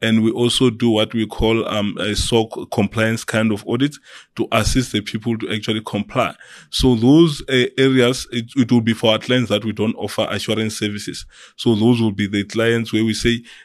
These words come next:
"Now that we have built our business with the credibility from an assurance part, we've built a brand chap that is known,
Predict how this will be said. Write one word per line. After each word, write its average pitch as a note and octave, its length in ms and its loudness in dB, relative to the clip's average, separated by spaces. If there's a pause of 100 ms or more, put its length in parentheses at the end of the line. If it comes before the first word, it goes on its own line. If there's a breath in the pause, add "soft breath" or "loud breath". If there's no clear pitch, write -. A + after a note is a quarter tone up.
"Now C3+ 240 2
that A#2+ 280 0
we A#2 60 2
have G2+ 200 -4
built B2 260 0
our G#2 120 2
business A2 480 -2
with A#2 120 -2
the A#2 80 2
credibility A2 880 -4
from G#2+ 360 -4
an G#2 180 -8
assurance A#2+ 440 -4
part, - 320 -2 (360 loud breath)
we've G#2 220 -6
built A#2 240 0
a A2 80 2
brand G#2+ 440 -2
chap G#2+ 260 0
that G#2+ 240 2
is A2 180 -2
known, A#2 380 0